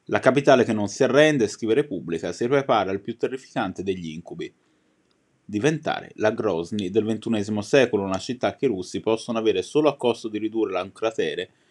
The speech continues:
circondato da mozziconi di case e intriso del sangue dei suoi abitanti. Al servizio di Putin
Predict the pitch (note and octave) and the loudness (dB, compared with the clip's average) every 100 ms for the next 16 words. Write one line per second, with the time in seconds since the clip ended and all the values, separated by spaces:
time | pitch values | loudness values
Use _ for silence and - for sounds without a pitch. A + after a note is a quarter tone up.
0 | _ _ - B2+ B2 C3+ A#2+ F#2+ G2 G2+ | _ _ -2 -2 2 2 4 2 0 0
1 | A2+ A2+ B2 A#2+ A2+ G#2+ B2+ G#2 C2 F#2 | -2 -2 -4 0 -2 -2 0 0 0 -2
2 | F#2 - B2+ C3+ - E2 F#2 G2+ A#2+ - | -8 -2 -2 -2 -6 -6 -2 -2 -2 -2
3 | E2+ E2+ F#2 G2+ - E2+ E2+ - G2+ G2+ | -4 -2 -2 -2 -2 -4 -4 -4 -4 -4
4 | G2+ F#2+ G2 - G2 F#2 - G2+ A2+ - | -2 -2 -4 -2 -2 -2 -2 -2 -2 -4
5 | A#2 A#2 - A#2+ A#2 A#2 G#2 | -4 -4 -2 -2 0 0 -2